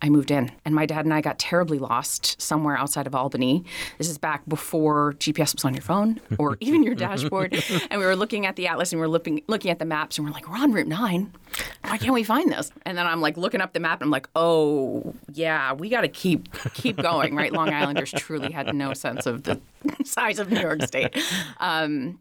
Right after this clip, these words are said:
Speaker 1: but yeah, it was just, you know, success leaves clues. And, you know, that was the next, I was pointed in that direction and thought, "Here I go. I want to do full-time performance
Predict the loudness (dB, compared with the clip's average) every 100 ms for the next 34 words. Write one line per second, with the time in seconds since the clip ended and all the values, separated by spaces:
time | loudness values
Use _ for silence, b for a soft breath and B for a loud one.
0 | -6 -4 0 2 2 0 0 -2 0 -2
1 | 0 -4 -4 0 2 2 2 -2 -2 0
2 | 0 0 2 4 4 2 -2 -2 0 2
3 | 2 0 -6 -4 0 0 0 -2 0 -2
4 | 0 0 0 0 -2 -2 -6 -12 -4 0
5 | 2 0 -2 -4 0 0 0 0 2 4
6 | 4 2 -2 -4 -4 -2 0 0 2 2
7 | 2 2 0 0 2 2 2 -2 2 4
8 | 6 4 2 2 0 2 -2 2 0 0
9 | 0 2 2